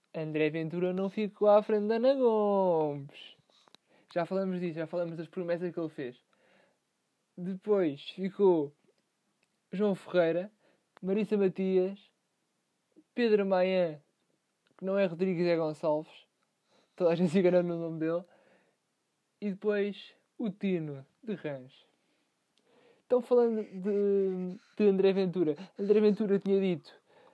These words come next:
antes que, durante a campanha, que se ficasse atrás de Ana Gomes, demitia-se. E hoje,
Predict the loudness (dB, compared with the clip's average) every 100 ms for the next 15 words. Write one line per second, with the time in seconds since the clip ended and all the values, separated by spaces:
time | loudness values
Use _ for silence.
0 | _ _ 0 0 -2 -10 -10 -4 -2 -2
1 | -4 -6 -10 -18 _ _ _ _ _ _
2 | -6 -2 0 0 -4 -2 0 0 -2 -6
3 | -8 -6 -2 0 0 -2 -4 -10 -16 -20
4 | _ _ _ -14 -10 0 4 4 0 0
5 | 2 2 0 -6 -6 -4 -6 -8 -16 -20
6 | _ _ _ _ _ _ _ _ _ -12
7 | -4 -4 -4 -6 -6 -6 -12 _ _ _
8 | _ _ _ _ _ -2 2 4 2